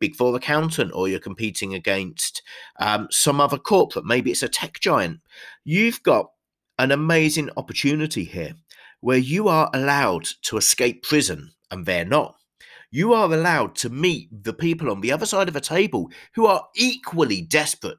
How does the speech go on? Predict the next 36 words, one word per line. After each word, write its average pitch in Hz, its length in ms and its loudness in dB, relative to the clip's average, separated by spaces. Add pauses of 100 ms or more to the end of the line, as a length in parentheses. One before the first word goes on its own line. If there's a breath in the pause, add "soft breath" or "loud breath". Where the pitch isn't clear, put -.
to 110 80 -8
go 120 160 -2
out 123 180 -2
there 90 140 -4
and 87 120 -8
do 90 140 -4
business, 82 560 -6 (340 loud breath)
but 135 120 2
you 185 240 2
haven't 208 340 0
got 151 380 2
one 117 220 0
hand 110 320 -2
tied 101 220 0
behind 92 240 -6
your 87 120 -6
back. - 320 -4
Now, 143 220 4
as 226 100 2
a 262 60 0
small 214 300 2
business, 165 640 0 (480 soft breath)
we 170 320 4
know 123 240 4
that 87 260 -10
often 104 600 -6 (340 soft breath)
we 143 160 4
are 147 120 4
fighting 101 460 -6
with 82 140 -16
one 107 160 -8
hand 82 260 -10
tied 87 220 -10
behind 87 260 -12
our 82 200 -16
back. - 320 -10